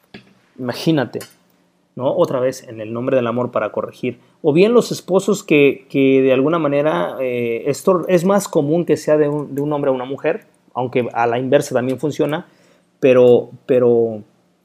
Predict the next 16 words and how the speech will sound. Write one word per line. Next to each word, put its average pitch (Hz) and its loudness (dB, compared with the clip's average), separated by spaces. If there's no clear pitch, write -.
la 143 -4
amenaza 147 0
de 147 2
muerte 139 2
puede 127 2
estar, 120 -4
o 160 -6
incluso 170 2
la 185 2
amenaza 156 0
no 170 2
de 185 2
matarte, 165 0
sino 139 -4
la 135 2
amenaza 156 -4